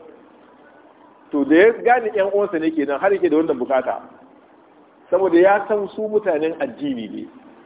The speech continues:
ɗiyan annabin Allah ne. Ba su cin haram.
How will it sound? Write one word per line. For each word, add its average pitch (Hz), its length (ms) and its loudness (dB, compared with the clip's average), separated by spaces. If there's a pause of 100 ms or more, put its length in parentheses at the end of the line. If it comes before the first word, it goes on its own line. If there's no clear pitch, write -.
(100)
ɗiyan 196 260 2
annabin 143 440 2
Allah 107 220 -4
ne. - 40 -14 (1300)
Ba 208 200 2
su - 120 -10
cin 185 120 -2
haram. 110 220 -2